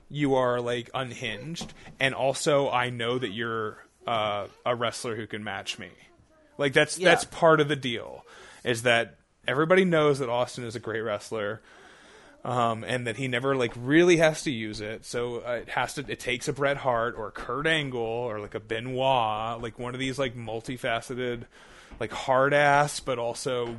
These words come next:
Speaker 1: great technique sort of guys. Uh, Jack, stop!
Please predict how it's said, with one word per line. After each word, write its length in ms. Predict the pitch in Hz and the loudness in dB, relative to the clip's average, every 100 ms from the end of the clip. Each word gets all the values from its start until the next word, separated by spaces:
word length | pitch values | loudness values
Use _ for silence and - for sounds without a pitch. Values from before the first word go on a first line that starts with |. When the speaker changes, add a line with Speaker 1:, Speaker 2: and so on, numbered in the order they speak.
| 117 | -10
Speaker 1:
great 320 | 117 120 110 | -6 -6 -6
technique 520 | - 139 - 135 131 | -4 -4 -4 -10 -10
sort 200 | - 143 | -6 -4
of 80 | 143 | -2
guys. 520 | 143 127 110 113 127 - - - - - - | 0 0 0 -4 -8 -14 -20 -20 -20 -14 -4
Uh, 320 | 120 117 110 - - - - | -4 -4 -8 -12 -20 -20 -14
Jack, 320 | - 165 120 - | 4 4 4 0
stop! 360 | - 131 120 | -2 -2 -2